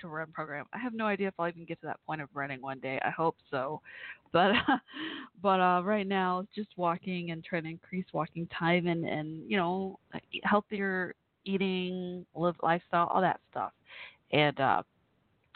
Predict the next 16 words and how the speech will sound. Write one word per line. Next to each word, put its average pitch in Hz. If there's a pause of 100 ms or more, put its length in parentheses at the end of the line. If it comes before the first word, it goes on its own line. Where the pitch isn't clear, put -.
(180)
so 240
anyway, 185
so 185
I 185
got 185
the, 165
those 160
groceries. 160
I 170
don't 185
think 277
it 392
really 254
has 214
a 190
name 175